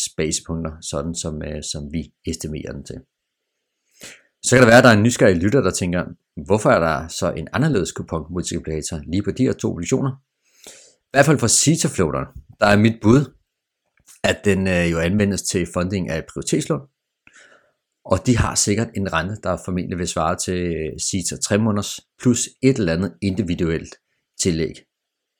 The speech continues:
Så for at Nykredit måske bare kan hedge det er rigtig, rigtig fint, jamen så, øh, har man ikke nogen kuponmultiplikator på, og så kan du sådan set bare få hedget Citas tre M-fixingen fuldstændig rent. Og så har du et, øh, rentetillæg på din bond, og så har du individuelle tillæg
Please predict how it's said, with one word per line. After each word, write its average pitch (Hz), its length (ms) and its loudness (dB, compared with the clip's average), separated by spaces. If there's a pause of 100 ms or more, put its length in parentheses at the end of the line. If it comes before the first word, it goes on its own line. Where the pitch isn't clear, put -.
(460)
Så 98 120 -4
for 113 80 8
at 123 120 12
Nykredit 123 260 8
måske 98 240 0
bare 92 180 4
kan 95 120 -2
hedge 98 320 2
det 98 100 6
er 87 140 2
rigtig, 92 200 -2
rigtig 80 260 -4
fint, 147 340 2
jamen 90 220 -4
så, 92 380 4
øh, 82 160 0
har 87 100 0
man 87 120 0
ikke 92 120 -4
nogen 85 160 0
kuponmultiplikator 127 720 0
på, 175 240 2 (440)
og - 120 -2
så 104 140 4
kan 92 160 -2
du 90 60 -4
sådan 92 160 -2
set 90 320 0
bare 85 240 0
få 90 100 -4
hedget 87 500 -4
Citas 85 400 -4 (240)
tre - 140 -6 (100)
M-fixingen 85 540 -8 (180)
fuldstændig - 680 -6
rent. 127 240 0 (520)
Og 101 80 -2
så 104 120 6
har 92 80 6
du 87 140 2
et, 85 240 -2 (240)
øh, 73 80 -8 (640)
rentetillæg 101 560 2 (100)
på 80 280 0
din 73 160 -8
bond, 170 260 4
og - 160 -8
så - 80 0
har 92 60 2
du 87 140 -2
individuelle 87 360 0
tillæg 82 360 -4